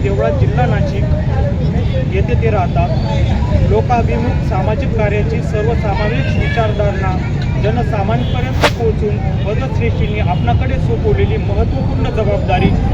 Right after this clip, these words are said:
आपण आपल्या पदास अनुसरून सुयोग्य पद्धतीने सांभाळाल. तसेच महाराष्ट्रातील तमाम संघटित व असंघटित समाज बांधवांना एकत्र करून त्यांच्या अडीअडचणी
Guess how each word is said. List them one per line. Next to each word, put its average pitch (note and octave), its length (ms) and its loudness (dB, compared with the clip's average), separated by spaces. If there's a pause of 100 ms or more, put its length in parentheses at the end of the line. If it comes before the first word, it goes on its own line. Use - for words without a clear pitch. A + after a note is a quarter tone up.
(140)
आपण - 260 -2
आपल्या - 300 2
पदास - 420 2 (440)
अनुसरून - 480 2 (100)
सुयोग्य A3+ 460 2 (120)
पद्धतीने A3+ 500 0
सांभाळाल. A3 560 2 (420)
तसेच A#3+ 260 2 (140)
महाराष्ट्रातील - 840 0
तमाम - 320 2
संघटित - 680 2
व D4 60 2 (160)
असंघटित - 540 0 (100)
समाज - 300 2 (460)
बांधवांना E3+ 500 2 (140)
एकत्र - 340 2 (100)
करून A#3 280 2
त्यांच्या A3 340 2 (480)
अडीअडचणी - 680 2